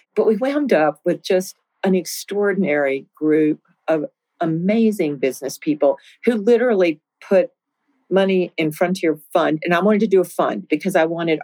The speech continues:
entrepreneurs to know, actually, we did our first meeting at Iron Horse. And I got somebody to sponsor the cocktails. And I just didn't like the way it felt. It felt like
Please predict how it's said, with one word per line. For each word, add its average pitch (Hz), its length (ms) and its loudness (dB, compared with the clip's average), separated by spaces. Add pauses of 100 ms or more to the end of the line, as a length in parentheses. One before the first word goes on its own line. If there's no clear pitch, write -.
entrepreneurs 165 760 -2
to - 100 -10
know, 143 360 0 (300)
actually, 190 300 0
we 196 160 0
did 220 180 2
our 160 100 0
first 151 380 -4
meeting 156 300 -2
at 120 160 -6
Iron 151 320 -4
Horse. 220 480 -4 (360)
And 151 80 -4
I 143 40 -2
got - 180 -2
somebody 156 320 -4
to 135 80 -12
sponsor 156 420 -6
the 139 80 -2
cocktails. 165 680 -4 (380)
And 170 80 -2
I 156 80 0
just 226 420 -4
didn't 175 320 -2
like 139 320 -4
the 147 100 0
way 147 200 0
it - 200 -8
felt. - 340 -14 (260)
It 170 160 0
felt 175 400 0 (340)
like 139 340 0